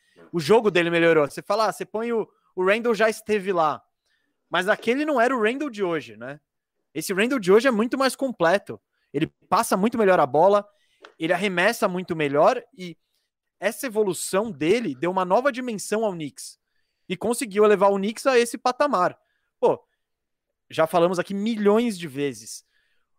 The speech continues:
Ninguém, e-, nem eu, nem o Firu esperávamos que o Knicks sequer pegaria um play-in. A gente achou que era time de tank.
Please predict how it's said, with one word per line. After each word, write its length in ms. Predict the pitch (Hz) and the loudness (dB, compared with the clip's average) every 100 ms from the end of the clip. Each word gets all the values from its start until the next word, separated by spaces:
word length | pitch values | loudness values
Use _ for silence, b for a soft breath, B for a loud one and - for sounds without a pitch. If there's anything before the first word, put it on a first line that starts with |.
| _ | _
Ninguém, 400 | - 175 185 247 - | -10 0 0 0 0
e-, 200 | 175 226 | 0 0
nem 180 | 170 233 | -2 0
eu, 220 | 185 196 | 2 2
nem 180 | 185 190 | 0 -2
o 60 | 208 | -4
Firu 500 | - 180 170 156 175 | -4 -4 -4 -2 -2
esperávamos 580 | - 226 143 139 180 | 0 0 0 -2 -4
que 120 | - 180 | -10 -10
o 20 | |
Knicks 220 | 160 - | -8 -10
sequer 320 | - - 180 | -16 -6 -6
pegaria 340 | - 226 196 190 | 0 2 4 2
um 60 | |
play-in. 500 | 233 285 262 190 156 _ _ _ _ _ _ _ | 0 0 0 -2 -8 _ _ _ _ _ _ _
A 100 | 123 | -8
gente 180 | 123 156 | -8 -2
achou 360 | 190 - 160 156 | -2 -2 -4 0
que 100 | 214 | 0
era 140 | 240 | 0
time 260 | - 196 196 | -4 -10 -8
de 140 | 226 | -10
tank. 480 | - 208 196 190 | -2 0 0 -2